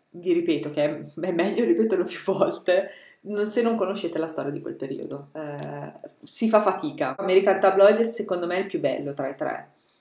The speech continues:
eh, e credo che in Sei pezzi da mille sia quello in cui lo stile di James Roy, cioè questo stile che vi dicevo, molta punteggiatura, frasi secche, sia più esasperato. Io penso che in Sei pezzi da mille,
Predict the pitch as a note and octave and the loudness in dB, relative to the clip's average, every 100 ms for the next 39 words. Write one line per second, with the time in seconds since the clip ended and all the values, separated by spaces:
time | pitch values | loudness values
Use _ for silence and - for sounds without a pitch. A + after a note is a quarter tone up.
0 | _ - F3+ F3 E3 C3+ - - - - | _ 0 6 8 6 4 -2 -8 -8 2
1 | A3 A#3 C4 A3+ F#3+ F#3 F#3+ F#3+ A3+ A3 | 2 4 2 4 4 4 2 4 2 2
2 | G3 F3+ F3+ E3+ D#3+ D#3+ E3+ G#3+ - _ | -4 -4 -4 -4 -2 0 0 0 -6 _
3 | - A3 G#3+ G#3+ F3 E3+ E3+ G3+ E3+ E3+ | 0 4 6 6 6 4 0 0 0 -2
4 | - - G3 D3+ D3+ D#3+ D#3+ F3+ F3+ D#3+ | -6 -6 -4 -2 -2 -4 -2 -2 -2 -6
5 | D#3 D3 C#3+ D3 D#3 - - D#3+ D#3+ D3+ | 0 0 -2 -6 -10 -10 -4 -2 0 -4
6 | D#3 E3 D3 D#3 E3 D#3+ D#3+ D3+ D#3 D#3 | -6 -6 -6 -4 -4 -6 -8 -10 -8 -6
7 | E3 D#3+ D#3+ E3 D#3+ - E3+ E3 - F#3 | -4 -6 -4 -4 -4 -6 -4 -4 -2 -2
8 | A3+ - - - E3+ E3+ F3 E3+ E3 D#3 | -2 -6 -20 -8 -4 -2 -4 -4 -6 -8
9 | - C#3 D3 - - C#3 - F3+ F3+ F3 | -6 -6 -6 -12 -16 -16 -6 -6 -4 -6
10 | F3 - D#3+ D#3 - F3 E3+ F#3 - - | -6 -4 -4 -4 -4 -2 -2 -4 -6 -6
11 | F3 E3+ F3+ F#3 F#3 F#3 F#3+ | -4 -4 -6 -6 -2 0 -2